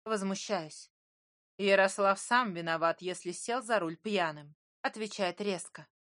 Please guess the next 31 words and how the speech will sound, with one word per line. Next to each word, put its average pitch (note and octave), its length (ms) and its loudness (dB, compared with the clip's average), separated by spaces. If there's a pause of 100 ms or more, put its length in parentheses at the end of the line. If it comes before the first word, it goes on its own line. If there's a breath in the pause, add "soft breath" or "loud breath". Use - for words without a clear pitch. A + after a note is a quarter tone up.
(420)
«Я A#3 260 0
не A3 140 0
упоминала A3+ 600 0
о F3+ 60 0
том, G3+ 220 0
что G3+ 200 -6
он F#3+ 120 -2
был G3 160 -4
пьяный». G3 480 -4 (600)
«Я A#3+ 200 6
сам A3 320 6
вчера E3+ 380 -2
все E3+ 240 -4
видел», E3 420 -10 (340)
перебивает G#3 640 -2
меня F3+ 340 0
отчим. D#3+ 380 -12 (420)
Может, B3 340 -4
мне A3+ 140 0
кажется, G#3 560 -6 (320)
но A#3+ 160 2
он A#3+ 140 4
как-то A#3 260 0
странно C4+ 500 0
при A3+ 160 -4
этом F#3 240 0
напрягается. F#3+ 760 -2 (580)
Его C4 280 0
слова G3+ 420 2
кажутся G3 420 -2
логичными, F#3+ 720 -2